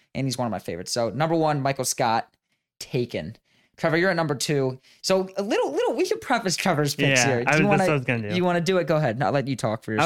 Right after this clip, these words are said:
Speaker 1: yourself.
Speaker 2: gonna, I was gonna preface this. Uh, I'm probably gonna lose this draft. Um, <laughs> just saying to, to the public, you probably won't vote for my team, and that's okay. I understand it. We, we have other drafts we can win.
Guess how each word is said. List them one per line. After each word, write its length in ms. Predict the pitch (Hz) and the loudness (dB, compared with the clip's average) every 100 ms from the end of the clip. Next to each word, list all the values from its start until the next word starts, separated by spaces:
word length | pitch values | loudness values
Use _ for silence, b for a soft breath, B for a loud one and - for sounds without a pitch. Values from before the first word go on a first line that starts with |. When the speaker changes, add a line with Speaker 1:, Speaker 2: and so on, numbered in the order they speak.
| 185 | 2
Speaker 1:
yourself. 120 | 190 | 2
Speaker 2:
gonna, 180 | 151 139 | 0 2
I 80 | 165 | 0
was 100 | 175 | 2
gonna 160 | 160 | 0
preface 320 | 127 127 120 - | 0 -2 -4 -4
this. 240 | 120 117 | -4 -2
Uh, 220 | 127 123 - | -2 -2 0
I'm 140 | 175 | 0
probably 300 | - 294 226 | 2 2 2
gonna 120 | 143 | 2
lose 140 | 127 117 | 0 -2
this 160 | 113 | -4
draft. 480 | - 107 107 110 - | -4 0 0 0 -2
Um, 560 | - 117 113 113 113 120 _ | -4 -2 0 -2 -4 -10 _
<laughs> 160 | 175 117 180 | -8 -2 -2
just 160 | 151 185 | 0 0
saying 420 | - 120 117 123 | 2 2 2 -2
to, 200 | - 147 | -2 -4
to 140 | 117 143 | -2 -2
the 100 | 135 | 0
public, 380 | 127 123 123 - | 0 0 -2 -4
you 80 | |
probably 240 | 135 165 139 | -2 0 2
won't 200 | 123 120 | 2 0
vote 140 | 120 | -2
for 60 | 123 | 0
my 160 | 113 | -2
team, 220 | 113 120 117 | -2 -2 -2
and 60 | |
that's 200 | 139 147 | -2 -2
okay. 380 | 139 175 135 - B B B - | -4 -4 -4 -6 B B B -2
I 120 | 139 | 0
understand 460 | 143 131 147 135 | 0 0 0 0
it. 140 | 113 - | 0 -2
We, 200 | 127 127 | -2 0
we 120 | 135 | 0
have 120 | 151 | 0
other 180 | 143 131 | 0 0
drafts 400 | 120 113 107 110 | 0 0 0 -2
we 120 | 123 | -6
can 200 | 117 113 | -4 -4
win. 320 | 107 110 110 | -4 -4 -6